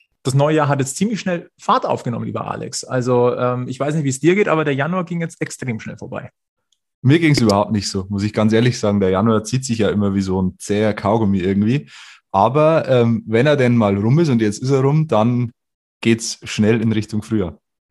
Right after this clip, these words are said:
Speaker 1: Und du wirst sehen, wie schnell das Frühjahr wirklich da ist. Und, äh, spätestens jetzt sollte man auf, auf die eigene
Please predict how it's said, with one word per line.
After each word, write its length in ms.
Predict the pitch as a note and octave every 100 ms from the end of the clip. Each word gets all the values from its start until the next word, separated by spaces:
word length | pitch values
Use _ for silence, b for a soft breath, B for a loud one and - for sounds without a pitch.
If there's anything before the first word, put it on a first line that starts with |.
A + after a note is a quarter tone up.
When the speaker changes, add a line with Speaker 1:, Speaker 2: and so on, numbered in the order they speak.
| B B B
Speaker 1:
Und 140 | B2+
du 100 | B2
wirst 180 | C3 B2+
sehen, 220 | C3+ D3
wie 60 | C#3
schnell 180 | C3+ B2+
das 100 | -
Frühjahr 300 | C#3 D3 B2+
wirklich 200 | B2+ A2+
da 200 | C3+ D3
ist. 260 | C3+ C3
Und, 340 | C3 B2 A#2+ -
äh, 280 | B2 A#2 - _
spätestens 380 | - D3+ C#3+ C3+
jetzt 340 | D#3 - - -
sollte 280 | B2 C#3 C#3+
man 280 | C3 C3 -
auf, 220 | - -
auf 180 | - C3
die 260 | C3+ B2+ -
eigene 420 | D3+ D#3 D#3